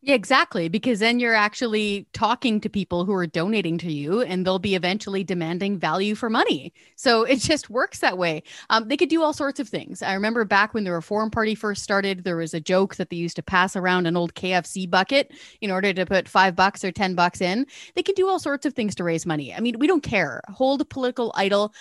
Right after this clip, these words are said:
I always made the funny suggestion of saying they could have a yogic flyer competition. I remember Doug Hennig used to run a party called the Natural Law Party. <laughs> Very funny people in that party,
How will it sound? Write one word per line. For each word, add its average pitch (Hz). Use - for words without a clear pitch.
I 226
always 247
made 226
the 208
funny 202
suggestion 196
of 175
saying 185
they 180
could 202
have 196
a 185
yogic 185
flyer 180
competition. 285
I 220
remember 214
Doug 190
Hennig 190
used 180
to 190
run 180
a 165
party 190
called 175
the 175
Natural 175
Law 175
Party. 277
<laughs> 320
Very 202
funny 220
people 269
in 294
that 294
party, 359